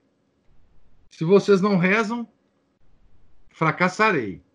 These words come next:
Sempre gracejando.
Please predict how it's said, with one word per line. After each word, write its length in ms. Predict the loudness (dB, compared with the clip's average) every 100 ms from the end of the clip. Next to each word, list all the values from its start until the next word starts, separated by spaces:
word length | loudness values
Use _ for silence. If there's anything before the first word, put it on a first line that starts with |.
| _ _ _ -20 -20 -20 -20 _ -20 _ _ -20 -20 _ _ -20 -20 -20 -20 -20 _ _ _ _ _ _ _
Sempre 480 | -10 0 0 0 -2
gracejando. 920 | 0 0 0 -2 -2 -6 -8 -8 -12